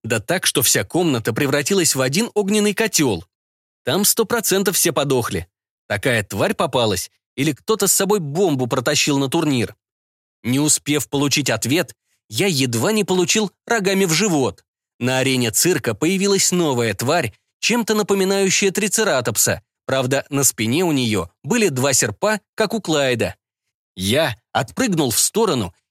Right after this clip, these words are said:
и ударил, не целясь, попал в бок, и копьё ускакало вслед за тушей трицератопса. А вот лучник наш не успел отскочить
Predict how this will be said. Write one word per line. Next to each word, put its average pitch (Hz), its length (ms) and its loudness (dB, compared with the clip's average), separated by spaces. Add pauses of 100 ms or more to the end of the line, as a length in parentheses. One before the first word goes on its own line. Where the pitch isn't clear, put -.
(100)
и 151 80 0
ударил, 208 440 2
не 220 160 2
целясь, 131 580 0 (180)
попал 233 320 0
в 175 140 0
бок, 147 400 0 (240)
и 151 120 -2
копьё 135 420 0
ускакало 165 520 0
вслед 151 300 0
за 131 160 2
тушей 139 280 0
трицератопса. 127 920 0 (340)
А 101 160 0
вот 107 220 0
лучник 147 400 0
наш 104 320 -2 (200)
не 170 120 0
успел 165 400 0
отскочить 123 580 -2